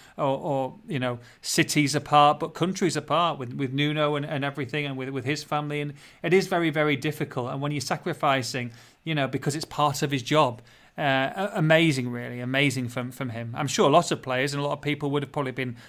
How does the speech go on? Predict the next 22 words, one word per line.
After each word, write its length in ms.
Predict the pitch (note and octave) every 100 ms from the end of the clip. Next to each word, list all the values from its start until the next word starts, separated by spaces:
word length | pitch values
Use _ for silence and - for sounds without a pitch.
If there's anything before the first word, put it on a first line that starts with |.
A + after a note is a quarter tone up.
| -
allowed 340 | C3+ C3 C#3 C3+
to 100 | C#3
go 320 | C3 C3+ D3
or 100 | D3
whatever, 420 | C#3 C#3+ D3 D#3
but 160 | C#3+ C#3+
he 100 | D3
wanted 220 | D3 C#3
to 80 | C#3+
stay, 240 | - D3+ D3
wanted 160 | C#3+
to 60 | B2
stay 180 | A2+ D3
with 140 | C#3+
his 160 | C#3+ C#3
teammates, 580 | - C#3+ C#3+ D3+ C#3+ -
and, 260 | D3+ C#3
and 160 | D3+ B2
fair 200 | - D3+
play 220 | D3 D3+
to 140 | C#3+ C3+
Ruben. 460 | C3+ C#3 B2+ A2